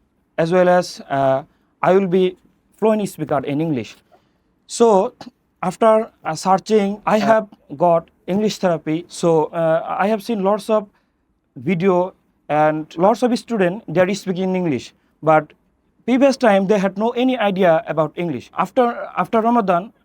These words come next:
Speaker 1: I have got admission in English therapy, and I every day try to speak in English. When I was in my first month in English therapy, that time, uh, I every day speak in English. But in my first month,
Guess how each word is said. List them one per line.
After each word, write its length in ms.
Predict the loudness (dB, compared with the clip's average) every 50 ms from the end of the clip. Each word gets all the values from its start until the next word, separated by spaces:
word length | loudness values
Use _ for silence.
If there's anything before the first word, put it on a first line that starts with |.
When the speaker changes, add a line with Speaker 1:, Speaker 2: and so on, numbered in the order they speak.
| _ _ _ _ -6
Speaker 1:
I 120 | -4 -4
have 120 | -2 -2 -2
got 220 | -4 -4 -4 -4
admission 460 | -6 -6 -6 -6 -4 -2 -2 -2 -2 -2
in 140 | -4 -6 -4
English 200 | -4 -6 -6 -4
therapy, 420 | -2 -2 -2 -2 -2 -4 -6 -6 -8 _ _ _ _ _ _ _ _ -4
and 400 | 0 2 2 2 0 -2 -8 -6 -2
I 340 | 2 2 4 4 2 0 -4 -4 _
every 320 | 2 2 2 2 2 0 0
day 120 | 0 0
try 400 | 2 2 2 4 4 2 2 -2 -4 -6
to 100 | -6 -6 -4 -6
speak 240 | -6 -4 -4 -4 -2
in 80 | -2 0
English. 400 | 0 0 -2 -2 -6 -8 -14 -20 _ _ _ _ _ _ _ _ _ _ _ _ _ _ _ _
When 240 | 2 4 4 4 4
I 60 | 4 4
was 160 | 4 2 0
in 160 | -2 0 0
my 120 | 0 0
first 340 | 0 -2 -4 -4 -4 -2 -2
month 320 | 0 0 0 0 -2 -6 -8
in 160 | -6 -4 -4
English 240 | -2 -2 -4 -4 -4
therapy, 440 | -2 -2 -2 -2 -2 -2 -4 -4 -6 -10 -18 _ _ _ _ _ -4
that 220 | 0 0 0 2
time, 380 | 2 2 2 2 2 0 -4 -8 _ -20 -20 _ _ -10
uh, 280 | -6 -4 -2 -2 -4 -2 -2
I 220 | 0 -2 0 2
every 300 | 2 2 2 2 0 0
day 160 | 0 0 0 0 -2 -4 -6
speak 200 | -6 -4 -4 -2
in 60 | -2 0
English. 360 | 0 0 0 -2 -4 -8 -14 _ _ -20 -20 _ _ _ 0
But 360 | 2 2 2 2 -2 -6 -20 -20 _ _ _ -2
in 140 | 0 2
my 140 | 4 2 2
first 280 | 2 0 0 -2 0 0
month, 280 | 2 2 2 2 0